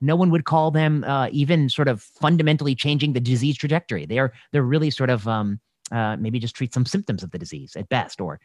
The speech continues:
very mi-, very slight drugs. And many, many drugs have failed. Why do I say all this? This should give you the idea that the pretest probability that anything new is gonna work is, uh, rock bottom. It's as low as it goes.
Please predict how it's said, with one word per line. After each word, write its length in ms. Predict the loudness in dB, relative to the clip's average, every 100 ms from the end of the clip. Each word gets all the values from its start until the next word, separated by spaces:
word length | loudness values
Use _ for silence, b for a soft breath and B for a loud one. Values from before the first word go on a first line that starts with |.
| _
very 260 | -6 -2 0
mi-, 240 | 0 0 -2
very 320 | -2 0 0 -4
slight 460 | -12 -2 -2 -2 -10 -14 -4
drugs. 320 | -2 -2 -8 B B
And 140 | 4
many, 140 | 4 4
many 180 | 2 2
drugs 220 | 0 0
have 100 | -4
failed. 320 | -6 -12 -16 _ _ _ _ _ _
Why 120 | 0
do 80 | 0
I 20 |
say 140 | 2 0
all 80 |
this? 180 | 2 -2 -4 b b -16 0
This 240 | 2 2
should 280 | 0 -2 0
give 180 | 0 4
you 120 | 4
the 100 | 4
idea 260 | 4 2 0
that 120 | 0
the 60 |
pretest 420 | -2 -2 0 -2 2
probability 400 | 2 4 4 4
that 60 |
anything 280 | 4 4 2
new 120 | 2
is 80 | 2
gonna 140 | 2
work 220 | 0 0 0
is, 200 | -2 -6 _ _ _ -6
uh, 60 | -2
rock 280 | 2 2 2
bottom. 320 | 0 0 -2 -14 _ _ _
It's 120 | -8
as 100 | -4
low 240 | 0 4 4
as 120 | 4
it 160 | 2 0
goes. 380 | 0 -2 -10